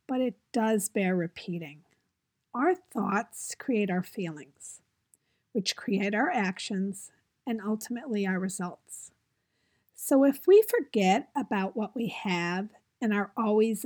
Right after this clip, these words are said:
in the "I want" mode, we're in emotional childhood and not emotional adulthood. You know, we all know toddlers throw a tantrum when they can't have what they want. We too sort of do this in our minds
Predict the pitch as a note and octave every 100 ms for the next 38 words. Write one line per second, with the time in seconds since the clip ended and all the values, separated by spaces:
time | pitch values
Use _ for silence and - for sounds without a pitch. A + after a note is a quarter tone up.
0 | E4 A3+ G#3 F#3+ F3+ - _ _ _ -
1 | G3+ G3 G3+ E3+ F3 - A3+ A#3+ B3+ C#4+
2 | D4 _ _ _ _ _ _ _ _ _
3 | _ _ D#4 G4 - E4+ E4+ D#4 A3+ A3
4 | A3+ - - G3 G3 - - F3+ F3+ F#3
5 | F#3+ E3 - _ - A3 G#3+ G3 F#3+ E3+
6 | - G3 F3+ F#3 - G3 F3 F#3 A#3 E3
7 | D3 - D3 C#3+ - _ _ _ _ _
8 | _ _ _ _ _ _ C4 A#3+ B3 B3
9 | C#4+ C#4 C#4+ B3+ G3 F#3+ - G3+ G3 G#3
10 | G3 - F#3 F3+ - F3 E3 - F3+ F3+
11 | F3 F3 F3 G3 E3+ F#3 F3 F3 E3+ F3
12 | E3+ D3 D3 - _ _ _ _ _ _
13 | _ _ C4 E4+ F#4 - - G#4+ F#4+ A#3
14 | F#3+ - C4+ A#3 A3+ G3 A#3+ A3 E3+ -
15 | G3+ G3 F#3 F#3 F#3+ F#3 F3 G3+ -